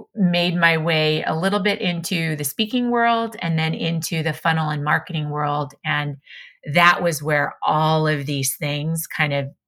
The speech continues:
became a tapestry, where I always remember the day that I realized,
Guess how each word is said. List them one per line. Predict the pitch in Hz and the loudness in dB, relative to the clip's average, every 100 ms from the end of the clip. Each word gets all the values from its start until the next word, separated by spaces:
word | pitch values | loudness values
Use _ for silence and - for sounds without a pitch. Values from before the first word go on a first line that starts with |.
| _ _ _ 214 | _ _ _ -6
became | 147 170 170 156 147 | -2 -2 0 0 -2
a | |
tapestry, | - 143 - 160 - - - - - - - | -4 -6 -4 -8 -6 -8 -10 -18 -20 -18 0
where | 165 160 151 - - | 4 4 4 2 2
I | |
always | 170 175 160 147 | 4 4 0 -2
remember | 147 147 151 147 | -2 0 2 0
the | 135 | 0
day | 139 156 151 147 143 - - | -2 0 2 0 -4 -8 -8
that | 160 | -2
I | 151 | 0
realized, | 147 147 147 143 139 135 135 - - | 0 -2 -2 0 -2 -4 -6 -10 -14